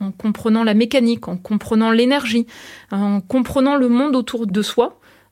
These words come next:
Euh, mais ça va jusqu'à l'atmosphère et tout le reste, hein. Euh, et j'ai vraiment eu un, un, un sentiment d'émerveillement sur ce que c'était le,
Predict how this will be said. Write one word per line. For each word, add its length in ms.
Euh, 160
mais 160
ça 160
va 100
jusqu'à 300
l'atmosphère 640
et 100
tout 100
le 80
reste, 300
hein. 100
Euh, 260
et 60
j'ai 140
vraiment 220
eu 40
un, 200
un, 460
un 160
sentiment 440
d'émerveillement 640
sur 260
ce 60
que 120
c'était 360
le, 220